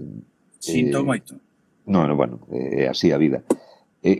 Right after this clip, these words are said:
Speaker 2: falaba onte, porque falábamos no lugar destas cousas, eu digo que tiven o privilexio vital de, por, pa min foi un privilexio, eh,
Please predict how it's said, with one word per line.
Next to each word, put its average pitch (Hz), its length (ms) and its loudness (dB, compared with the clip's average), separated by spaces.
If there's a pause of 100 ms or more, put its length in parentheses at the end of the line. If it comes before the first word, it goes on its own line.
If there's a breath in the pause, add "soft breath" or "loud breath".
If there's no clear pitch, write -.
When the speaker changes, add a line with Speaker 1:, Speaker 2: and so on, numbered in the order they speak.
Speaker 2:
falaba 120 320 2
onte, 98 320 -2
porque 90 240 -4
falábamos 95 560 0
no 90 80 0
lugar 90 240 4
destas 87 320 -4
cousas, 85 400 -2
eu 85 160 0
digo 85 240 2
que 78 160 -4
tiven 85 320 2
o 73 80 -2
privilexio 85 720 2
vital 82 480 2
de, 73 560 0
por, - 160 -12
pa 90 160 2
min 98 240 0
foi 85 160 0
un 78 80 -2
privilexio, 76 560 0
eh, - 60 -18